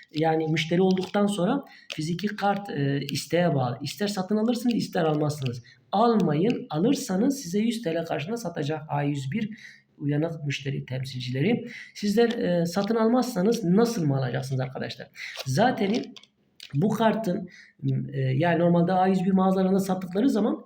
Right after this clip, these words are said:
şöyle bir hesap numarası olan, isim olmayan, son kullanım tarihi olan bir kart teslim edilir tarafınıza yüz T L karşılığında. Ama sizler arkadaşlar bu kartı, e, satın almazsanız o anda yüz T L, e, müşteri temsiline vermezseniz A yüz bir mağazalarında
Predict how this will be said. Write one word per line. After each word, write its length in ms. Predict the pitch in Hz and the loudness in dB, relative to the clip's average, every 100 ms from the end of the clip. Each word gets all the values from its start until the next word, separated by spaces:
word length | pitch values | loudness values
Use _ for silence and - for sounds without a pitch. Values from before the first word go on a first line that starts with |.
| _ - | _ -10
şöyle 540 | - 240 156 - - 175 | 0 2 2 0 -4 -4
bir 260 | 165 - - | -4 -4 -8
hesap 320 | 170 170 202 | -6 -4 -2
numarası 380 | 175 147 143 180 | 0 0 0 0
olan, 320 | 202 254 285 - - - - | 0 0 -2 -10 -20 -20 -6
isim 340 | 175 - 214 | -4 0 2
olmayan, 420 | 208 196 170 254 | 4 4 2 0
son 240 | - 208 202 | 0 0 0
kullanım 280 | 190 196 196 | 2 2 2
tarihi 240 | 165 196 | 2 2
olan 240 | 202 254 | 2 2
bir 120 | 240 233 | 0 -2
kart 260 | 220 190 - - _ | -2 -2 -6 -18 _
teslim 320 | 143 139 139 | -6 0 0
edilir 280 | 131 131 127 | 0 -2 -2
tarafınıza 420 | 135 127 185 226 | -4 -2 0 2
yüz 240 | 285 254 - | 4 4 0
T 120 | 131 | 0
L 100 | 123 | -2
karşılığında. 500 | 127 - 135 120 - - - - - | -4 -8 -8 -8 -10 -14 -18 -16 -2
Ama 320 | 208 240 - - | 2 2 0 -8
sizler 400 | - 143 190 269 | -4 -2 0 0
arkadaşlar 680 | 220 196 160 143 131 120 151 | 0 0 -2 -2 -6 -4 -4
bu 100 | 214 | 0
kartı, 520 | 240 - - 185 - - - - _ | 0 -2 -4 -6 -6 -12 -20 -20 _
e, 400 | 143 139 135 135 | -4 -2 -2 -4
satın 400 | - 160 160 202 | -4 -4 0 2
almazsanız 600 | 196 214 269 - 151 139 | 4 2 0 0 0 2
o 60 | |
anda 180 | 139 135 | 0 2
yüz 200 | 180 208 | 0 0
T 160 | - 151 | -2 0
L, 20 | |
e, 540 | 131 135 135 127 123 127 | 0 -4 -6 -6 -4 -4
müşteri 280 | - 165 170 | -2 -4 -2
temsiline 400 | 175 170 185 180 | -4 -4 -4 -2
vermezseniz 560 | 180 254 277 170 139 | -2 -2 -2 -2 -2
A 120 | 143 | -2
yüz 160 | 135 127 | -2 -2
bir 100 | 135 | 0
mağazalarında 800 | 135 127 127 127 127 135 220 285 | 0 0 -2 -4 -2 0 0 -2